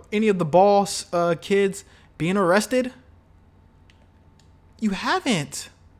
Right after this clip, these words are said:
He, LeVar Ball, you can, you can, I mean, obviously we don't know, like, the kind of father that he is behind the scenes. We can only see, like, what we see, like, in the videos and, like,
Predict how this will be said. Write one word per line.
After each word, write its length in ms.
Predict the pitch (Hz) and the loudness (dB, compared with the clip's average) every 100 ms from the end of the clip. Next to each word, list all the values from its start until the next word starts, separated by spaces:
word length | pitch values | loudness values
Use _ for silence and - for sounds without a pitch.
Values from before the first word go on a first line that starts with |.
| _ _ _ _ - | _ _ _ _ -20
He, 320 | - 220 247 - - - - | -6 -4 -6 -12 -20 -16 -2
LeVar 540 | 214 175 196 240 233 | 0 2 4 4 4
Ball, 400 | 185 202 226 220 - - | 2 0 -4 -8 -20 -12
you 140 | 226 | -8
can, 180 | 254 214 | 0 0
you 120 | 226 | 0
can, 180 | 247 180 - - | -2 -4 -6 -8
I 80 | 202 | -6
mean, 240 | 196 160 | -6 -6
obviously 320 | - 233 - | -6 -4 0
we 80 | 180 | 0
don't 140 | 190 | 0
know, 260 | 175 165 160 - - - - | 0 -2 -4 -18 -20 -20 -8
like, 180 | 175 160 | -6 -6
the 60 | |
kind 200 | - 180 | -6 -6
of 80 | 143 | 0
father 280 | 170 170 165 | 4 4 4
that 140 | 147 | 0
he 200 | 139 - - | -4 -14 -6
is 160 | 170 160 | -4 -2
behind 320 | 151 156 151 | -4 -2 -4
the 80 | 131 | -6
scenes. 320 | - 190 180 | -6 -4 -4
We 80 | 180 | -4
can 80 | |
only 140 | 170 156 | -6 -6
see, 140 | - | -4
like, 120 | 160 | -4
what 80 | 147 | -4
we 80 | 147 | -6
see, 220 | 135 156 | -8 -6
like, 180 | 135 127 | -6 -8
in 140 | 127 | -12
the 60 | 120 | -8
videos 520 | 160 240 208 208 185 | -6 -2 0 0 0
and, 160 | 160 151 | -4 -4
like, 260 | 139 135 | -6 -8